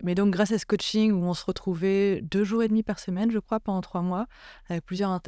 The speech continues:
indépendantes, j'ai appris toutes les bases de l'entrepreneuriat. Et, euh, et puis créer aussi une communauté forte. Là, je représente aujourd'hui, euh, deux des artistes qui étaient dans la, en,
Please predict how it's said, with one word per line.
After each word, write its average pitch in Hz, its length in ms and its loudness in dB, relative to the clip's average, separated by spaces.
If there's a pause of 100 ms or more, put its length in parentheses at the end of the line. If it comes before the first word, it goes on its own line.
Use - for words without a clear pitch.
indépendantes, 175 720 2
j'ai 165 140 2
appris 165 240 0
toutes - 160 -10
les 165 80 2
bases 160 320 2
de 147 80 0
l'entrepreneuriat. 151 880 -4 (1040)
Et, 185 220 6
euh, 160 560 4
et 165 160 2
puis - 140 -8
créer 175 200 2
aussi 165 220 0
une 165 100 2
communauté 160 400 0
forte. - 540 -2
Là, 151 140 -2
je 147 100 -6
représente 160 480 0
aujourd'hui, 156 480 2
euh, 156 140 4
deux 175 260 2
des 165 180 2
artistes - 360 -4
qui 165 100 0
étaient 160 140 -4
dans 156 120 -2
la, 156 80 -2
en, 147 360 -2